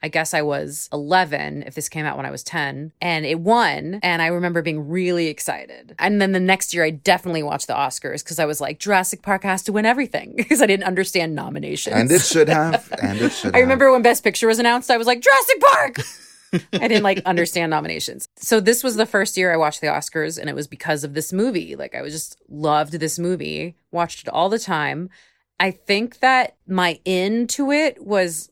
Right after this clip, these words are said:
Speaker 1: the special effects, but once I was, like, there, I was then got into just, like, the characters and the dialogue, and, like, I just really, really always loved this movie, had it on V H S,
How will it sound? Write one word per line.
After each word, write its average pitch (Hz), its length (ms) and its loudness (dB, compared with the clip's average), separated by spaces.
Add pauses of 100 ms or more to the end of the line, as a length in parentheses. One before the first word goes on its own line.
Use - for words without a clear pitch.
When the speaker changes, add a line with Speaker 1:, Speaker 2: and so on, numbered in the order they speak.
Speaker 1:
the 160 260 0
special 170 420 -2
effects, 151 540 -2
but 151 340 -2 (200)
once 165 280 -4
I 170 100 4
was, 156 240 -4
like, 151 300 -4
there, 165 560 0
I 160 160 0
was 151 340 -6
then 160 360 -4
got 156 200 0
into 151 480 -6
just, 147 220 -10
like, 143 240 -4 (160)
the 202 80 -2
characters 233 840 2
and 156 200 -4
the 160 80 -8
dialogue, 180 920 2
and, 147 460 -8
like, 165 240 -2
I 185 160 0
just - 320 -6 (200)
really, 208 360 2
really 185 300 2 (200)
always 165 420 0
loved 143 220 -4
this 139 220 -12
movie, 147 340 -6
had 160 300 -2
it 160 60 -2
on 147 180 -4
V 143 140 -6
H 143 220 -6
S, - 480 -6